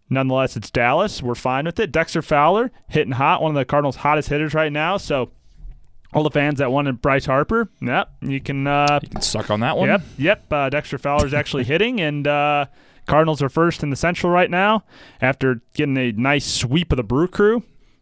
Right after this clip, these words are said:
Speaker 1: Uh, I went to one of those games, saw
Speaker 2: Nice.
Speaker 1: it in person. You know, I was blessed enough to have, uh, section four hundred seats,
Speaker 2: Mm,
Speaker 1: T J,
Speaker 2: nice.
Speaker 1: for, uh, five dollars. And so I was able to see a, a Redbird winner the other night against the Brew Crew. So, yeah, Cardinals swept, sweep the Brewers, number one in the Central. I think Dexter Fowler is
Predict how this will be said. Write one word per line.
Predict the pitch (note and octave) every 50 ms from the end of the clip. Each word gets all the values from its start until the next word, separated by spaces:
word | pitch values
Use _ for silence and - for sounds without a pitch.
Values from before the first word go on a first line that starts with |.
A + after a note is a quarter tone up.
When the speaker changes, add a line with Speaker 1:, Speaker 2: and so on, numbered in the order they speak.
| - -
Speaker 1:
Uh, | A2+
I | G#2+ G#2+ G#2+ A2
went | A#2 C3 B2+
to | - B2
one | A#2+ B2 A#2
of | A2
those | A2 A2+ A#2 -
games, | - A#2+ A2+ B2 C3+ C#3+ -
saw | - C3 A#2
Speaker 2:
Nice. | A2+ G2 F#2 - -
Speaker 1:
it | A#2+
in | A2
person. | - - A#2 A2+ A#2 - D3+ D3+ D#3
You | D3 A#2+
know, | A2
I | G2 A2
was | A2+ A2
blessed | - - A2+ A2+ B2+ C3 B2 - -
enough | B2 A2+ G#2+ G#2 - -
to | - G#2+
have, | A2+ A#2+ A2+ G#2 G2 - - - - - - - - -
uh, | - A2 A2 A2
section | G#2+ - - C3+ - C#3 A#2+ G#2+
four | - - C3+ C#3 B2+
hundred | C3 C3+ C3+ B2+ -
seats, | - - B2+ A#2+ B2 - - - -
Speaker 2:
Mm, | - D#3+
Speaker 1:
T | E3 D3+ B2+ G#2
J, | - C3 C#3+ E3 - - - - - - -
Speaker 2:
nice. | - E3
Speaker 1:
for, | C3 B2+ B2+ B2
uh, | B2 A#2 A2+
five | - - - C3 C3 B2+
dollars. | A#2+ B2 A#2 A2+ C3 E3 F#3 - - - - _ - - - - - -
And | D3 A#2+ A#2
so | - B2+
I | B2+
was | B2 A2
able | B2 B2 A#2+ A#2
to | A#2
see | - - C3 B2
a, | A#2 A2 -
a | - B2
Redbird | A#2+ C3 C3 A#2+ - B2+ A#2+ A2
winner | G#2+ A2+ A2+ A#2 A#2+
the | A#2 A#2+
other | A#2 A#2
night | A#2 A#2 A#2+ B2+ G#2
against | A#2 A2+ A#2 A2 -
the | - A2
Brew | G2 A2 G#2+ A2
Crew. | - - C#3 D3+ F3+ - _ _ - - - _ _ _ _ _
So, | - - - B2+ A#2+
yeah, | B2 D3 C#3 G#2
Cardinals | - - B2+ C3 C3+ C#3 D3+ C#3+
swept, | - - - C#3+ C#3 - -
sweep | - D#3+ E3 E3
the | D#3+
Brewers, | C3+ C#3+ C#3 C#3+ D3+ D#3+ C#3 -
number | C#3 C3+ C3+ C#3
one | C#3 C#3 C#3+
in | D3
the | C3+
Central. | - C#3+ C3 B2 - E3+ D3+
I | C3+
think | - D3 C3 -
Dexter | B2+ B2 - - - B2
Fowler | - A#2+ A#2+ A#2 B2+ C3+ C#3 B2
is | A#2+ A2 - -